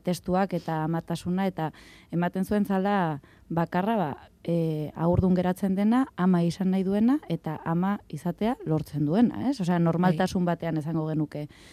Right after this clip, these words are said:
Speaker 1: Eta orduan, hasieran esaten duen, "Jo, a, Marifeliz hau, ez?"
Speaker 2: <laughs>
Speaker 1: Eta, eta, claro, behin murgiltzen zarenean testutan, konturatzen zara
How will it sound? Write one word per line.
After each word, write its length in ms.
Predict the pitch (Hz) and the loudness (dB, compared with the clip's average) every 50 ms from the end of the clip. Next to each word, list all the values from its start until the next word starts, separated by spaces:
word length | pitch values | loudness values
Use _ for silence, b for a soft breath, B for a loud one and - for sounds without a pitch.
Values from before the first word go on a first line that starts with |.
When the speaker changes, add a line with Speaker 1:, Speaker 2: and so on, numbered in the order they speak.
| B B B B B B | B B B B B B
Speaker 1:
Eta 240 | 180 175 - 185 185 | -6 -2 0 0 0
orduan, 320 | 185 202 226 247 254 240 320 277 233 254 294 | 0 0 2 2 2 0 0 -6 -12 -10 -8
hasieran 360 | - 175 - 208 214 220 226 208 | -8 -6 -4 -4 -2 -2 -2 -2
esaten 160 | 170 160 165 | -2 -2 -4
duen, 160 | 160 156 147 | -4 -4 -6
"Jo, 200 | 156 - - 262 240 - - - - - _ - | -8 -10 -12 -12 -12 -12 -16 -18 -20 -20 _ -10
a, 520 | 160 160 160 156 156 156 156 151 151 147 B B B B B B B - | -8 -6 -6 -6 -6 -6 -6 -6 -8 -10 B B B B B B B -6
Marifeliz 520 | 180 170 165 160 - - 170 180 185 151 143 | -4 -2 -2 -2 0 0 2 2 2 2 0
hau, 200 | 160 156 143 151 | -2 -2 -2 -2
ez?" 180 | 196 247 247 - B B B B B | -4 -4 -4 -8 B B B B B
Speaker 2:
<laughs> 140 | 165 135 139 B - - | -2 -2 -2 B -6 -2
Speaker 1:
Eta, 800 | 185 185 165 170 170 175 165 160 156 151 151 147 143 143 - - - _ _ _ _ _ | 0 0 0 0 0 0 0 0 -2 -2 -4 -4 -6 -8 -10 -12 -18 _ _ _ _ _
eta, 120 | - 156 156 | -8 -8 -4
claro, 300 | 151 165 160 160 131 104 151 - - | -4 -2 -2 -2 -4 -6 -8 -10 -10
behin 500 | - 156 175 175 170 170 165 170 170 170 | -4 -2 -2 0 0 0 0 0 0 0
murgiltzen 460 | - 175 165 160 170 175 165 175 170 160 | 0 -2 -2 0 0 -2 0 0 -2 0
zarenean 440 | 170 170 170 165 175 170 170 170 160 | 0 -2 0 0 0 2 2 0 0
testutan, 640 | - 180 165 - - 175 - - 185 196 214 233 - b b b b b b b | -2 -4 -6 -4 -8 -8 -4 -2 -2 0 0 0 -2 b b b b b b b
konturatzen 560 | - 175 156 - 160 156 151 151 - 160 156 | -6 -4 -4 -2 -2 -4 -4 -4 -4 -4 -4
zara 360 | 147 165 160 160 170 185 202 | -2 -2 -2 -2 -2 -4 -4